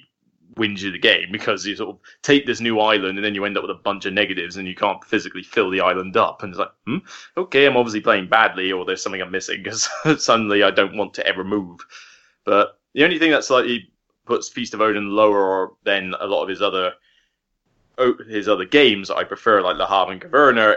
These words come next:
is the fact that in those games I find the theme comes out stronger, whereas this one, using that patchwork system of the Tetris pieces,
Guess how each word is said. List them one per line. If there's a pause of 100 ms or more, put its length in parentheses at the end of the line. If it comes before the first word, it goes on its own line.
is
the
fact
that
in
those
games
I
find
the
theme
comes
out
stronger,
whereas
this
one,
using
that
patchwork
system
of
the
Tetris
pieces,